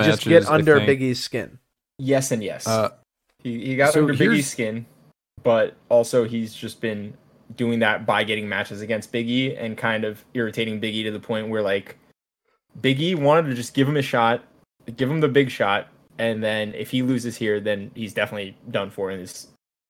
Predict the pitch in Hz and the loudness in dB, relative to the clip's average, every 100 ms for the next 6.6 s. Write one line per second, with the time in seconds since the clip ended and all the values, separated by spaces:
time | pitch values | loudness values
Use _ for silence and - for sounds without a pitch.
0 | _ - 101 95 - 92 87 - _ _ | _ -8 -8 -8 -10 -10 -12 -18 _ _
1 | 120 107 98 117 139 117 120 117 127 135 | -4 -4 -2 -6 -6 -8 -6 -8 -4 -4
2 | 135 120 120 - - 90 - - _ _ | 0 0 -2 -4 -12 -12 -20 -20 _ _
3 | _ _ _ _ _ _ 120 110 - _ | _ _ _ _ _ _ -2 -2 -4 _
4 | _ _ _ - - - _ _ _ _ | _ _ _ -18 -18 -18 _ _ _ _
5 | - 123 127 127 _ - 110 107 104 120 | -2 -2 -2 -14 _ -4 -4 -2 0 0
6 | - 95 85 71 - 55 | 0 -6 -6 -8 -14 -16